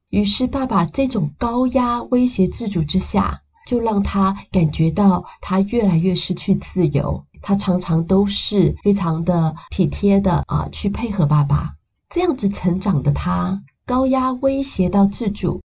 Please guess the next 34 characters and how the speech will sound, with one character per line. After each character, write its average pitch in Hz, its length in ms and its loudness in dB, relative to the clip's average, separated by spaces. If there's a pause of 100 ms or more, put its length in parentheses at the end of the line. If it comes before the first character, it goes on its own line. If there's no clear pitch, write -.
(120)
也 147 120 0
就 202 180 2
是 202 160 -4
说， 202 340 -2 (280)
虽 285 160 0
然 214 260 0
爸 269 180 -2
爸 202 160 0
跟 196 160 -2
他 202 140 0
关 208 180 -4
系 208 180 -6
很 180 200 -2
好， 196 380 0 (260)
但 214 140 -2
是 202 280 2 (180)
爸 262 140 -2
爸 208 140 0
很 165 360 0
多 220 180 0
的 247 140 -2
强 165 300 0
势 202 400 -2 (240)
都 220 140 -2
让 220 280 0
他 196 340 0
没 180 160 4
办 202 220 2
法 180 160 2
去 - 160 -2
发 180 240 0
展 156 260 2
自 185 180 0
己 104 440 -6